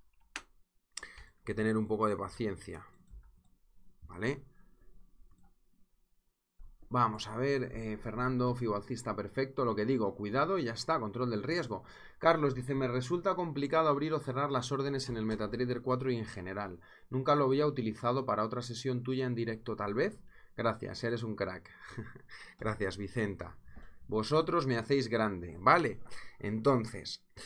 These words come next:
para mí también no es lo más, no es lo más sencillo, la verdad. El MetaTrader es un poco farragoso a la hora de ejecutar, es un poco... Pero vamos a ver.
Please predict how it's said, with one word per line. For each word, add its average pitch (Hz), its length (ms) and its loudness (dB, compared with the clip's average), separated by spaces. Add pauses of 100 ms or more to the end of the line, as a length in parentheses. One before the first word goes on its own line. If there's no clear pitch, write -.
(1300)
para 143 200 10
mí 170 140 4
también 180 380 2
no 175 100 2
es 160 60 0
lo 170 100 2
más, 160 340 4
no 156 160 2
es 160 80 -2
lo 170 80 4
más 147 180 8
sencillo, 107 520 2
la 104 80 6
verdad. 113 220 4
El 120 60 2
MetaTrader 127 480 4
es 143 100 4
un 147 100 4
poco 143 240 4
farragoso 110 800 6
a 98 60 0
la 101 100 6
hora 113 180 6
de 117 100 0
ejecutar, 110 500 -2
es 107 100 -6
un 120 180 0
poco... 120 1040 6 (1500)
Pero 135 580 12
vamos 147 340 8
a 120 100 6
ver. 127 240 8